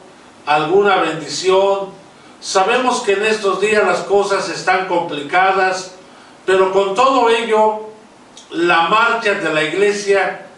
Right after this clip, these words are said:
continúa, sigue adelante. ¿Por qué? Porque las cosas no pueden detenerse. Es necesario,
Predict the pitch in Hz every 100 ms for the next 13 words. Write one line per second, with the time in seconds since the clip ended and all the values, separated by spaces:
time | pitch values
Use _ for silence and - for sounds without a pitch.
0 | - - - 180 180 180 185 196 202 -
1 | - - - - - - - - - 220
2 | 220 202 160 156 160 160 160 - - -
3 | - - - - 180 180 180 220 208 -
4 | - - - - - 185 196 190 208 208
5 | 208 240 269 254 247 247 - - - -
6 | - 165 214 233 226 240 247 240 226 226
7 | - 170 170 170 156 165 190 170 - -
8 | - - - - - - 208 240 240 233
9 | 196 170 170 196 214 220 220 220 170